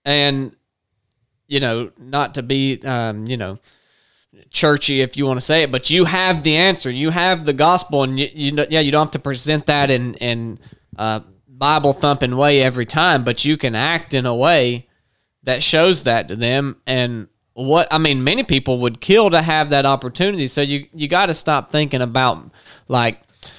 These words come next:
"Oh, I don't want this to happen. I don't wanna talk to th-," you go into town and maybe you just do it once a week because it, it is difficult. And you say, "You know what? Today I'm gonna go into town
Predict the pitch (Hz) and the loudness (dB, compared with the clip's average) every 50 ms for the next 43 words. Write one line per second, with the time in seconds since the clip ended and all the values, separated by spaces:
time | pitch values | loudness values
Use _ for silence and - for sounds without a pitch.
0 | - _ _ - - 143 147 135 110 151 160 170 170 170 165 156 147 151 147 127 | -20 _ _ 0 2 4 4 4 4 2 2 2 2 2 2 4 2 2 2 2
1 | 139 147 139 135 - - 139 143 147 143 139 131 - 127 123 135 147 165 170 170 | 2 0 0 0 0 -2 -2 0 0 0 0 0 -2 -2 0 0 0 2 2 2
2 | 160 151 151 156 151 143 135 - 156 147 143 117 135 135 - - 147 143 139 135 | 2 2 2 2 2 2 2 2 2 2 2 2 0 -4 -6 -8 -6 -6 -2 0
3 | 147 165 175 180 170 160 147 139 135 - 180 170 180 180 180 180 170 127 - - | 2 4 6 6 4 4 2 0 0 0 0 2 2 2 2 0 -2 -6 -8 -8
4 | 147 143 139 143 160 175 185 175 185 185 175 185 170 151 170 185 185 151 156 180 | -6 -6 -2 0 0 0 2 2 0 0 0 0 0 2 2 4 4 4 4 2
5 | 190 294 131 - - 160 147 170 196 190 180 - 151 151 147 143 - 180 175 165 | 2 0 0 0 -2 0 2 2 2 2 0 0 0 -2 -2 0 0 2 2 4
6 | 156 139 - - - _ 147 147 151 - - 156 151 160 165 165 147 139 147 165 | 2 0 -2 -8 -8 _ -2 -2 0 0 0 0 2 4 2 2 2 2 2 2
7 | 185 180 - 147 139 127 120 117 135 135 139 - - 143 135 139 143 151 165 170 | 2 2 0 0 0 0 0 0 0 -2 -2 0 2 2 2 2 2 2 4 4
8 | 175 170 143 - 135 131 127 160 175 196 190 180 175 175 180 170 170 170 170 175 | 4 4 2 0 -4 -2 0 2 2 4 4 2 2 2 0 0 0 0 0 0
9 | 175 170 165 165 - 196 190 190 196 202 190 | 0 -2 -4 -4 -2 -2 0 0 0 0 -2